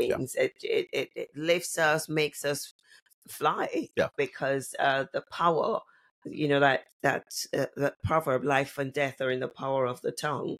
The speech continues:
Speaker 2: Mm.
Speaker 1: That is so true for words people.
Speaker 2: Yeah. And there's, there's no, um, substitute for, for giving them positive words. They really need that. And really, really importantly, because words are so important to words people,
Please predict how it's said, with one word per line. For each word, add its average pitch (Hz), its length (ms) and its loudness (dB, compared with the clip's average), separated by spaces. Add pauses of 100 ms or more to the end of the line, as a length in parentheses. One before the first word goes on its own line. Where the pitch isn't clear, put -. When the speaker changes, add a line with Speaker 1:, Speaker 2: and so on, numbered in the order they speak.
Speaker 2:
Mm. 85 200 0
Speaker 1:
That 135 180 4
is 131 180 0
so 131 200 0
true 135 260 -6
for 127 220 2
words 127 280 4
people. - 440 -4 (120)
Speaker 2:
Yeah. 62 160 -4 (320)
And 101 120 2
there's, 107 200 6
there's 117 280 4
no, 131 720 8
um, 90 460 2 (680)
substitute 101 720 0
for, 90 360 2
for 104 120 -4
giving 95 320 2
them 90 120 0
positive 87 360 0
words. 90 240 2
They 92 120 2
really 95 360 4
need 95 360 -2
that. 131 300 2 (460)
And 104 200 -2 (140)
really, 131 440 8
really 110 300 4
importantly, 92 600 0
because 95 320 0
words 101 300 6
are 92 80 2
so 107 220 6
important 95 380 2
to 90 60 -2
words 92 260 2
people, 80 520 2